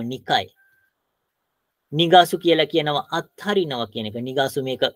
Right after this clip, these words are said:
පළවෙනි කාණ්ඩ ක්‍රියාපදයක් නිගසිමස්. නුගු කියලා කියනවා ගලවනවා නුගිමස්.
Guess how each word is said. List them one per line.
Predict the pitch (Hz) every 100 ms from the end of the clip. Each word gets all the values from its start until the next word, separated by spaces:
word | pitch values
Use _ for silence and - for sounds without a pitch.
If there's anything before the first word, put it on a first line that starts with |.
| _
පළවෙනි | - 151 175 175 151
කාණ්ඩ | 139 123 117 -
ක්‍රියාපදයක් | 123 117 110 113 117 113 101
නිගසිමස්. | 131 135 147 143 135 107 - _ _ _ _ _ _ _ _ _ _ _ _ _ _ _ _ _ _ _ _ _ _ _ _ _ _ _ _ _ _ _ _ _ _ _ _ _ _ -
නුගු | 160 185 175 190
කියලා | 190 175 170
කියනවා | 180 170 156 160
ගලවනවා | 170 214 208 165 131 123
නුගිමස්. | 147 151 180 156 120